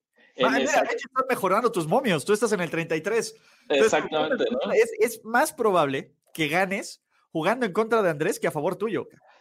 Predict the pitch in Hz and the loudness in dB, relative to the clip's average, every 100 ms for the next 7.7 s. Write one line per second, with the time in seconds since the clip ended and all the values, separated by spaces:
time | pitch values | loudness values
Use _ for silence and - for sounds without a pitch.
0 | _ - 135 123 110 139 - 214 - 180 | _ -2 2 2 2 0 -2 -6 -4 -2
1 | - 175 - 196 214 - - - - - | -2 -2 -2 -4 -4 -8 -6 -8 -8 4
2 | 160 160 156 151 147 143 175 202 196 175 | 8 10 8 6 4 2 2 0 0 -4
3 | 175 160 202 196 175 180 180 170 156 151 | -4 -4 0 2 4 4 2 0 0 0
4 | 170 - 190 196 - 170 165 - 180 165 | -2 0 -2 -2 -6 -8 -2 2 4 2
5 | 143 131 147 185 - 151 160 151 156 156 | -4 -6 -6 -6 -2 0 0 -2 -2 -4
6 | 151 - 165 160 147 139 143 135 117 107 | -6 -4 -4 -4 -8 -6 -4 -4 -4 -4
7 | 135 139 - 151 - 170 | -4 -4 -4 -4 -2 -4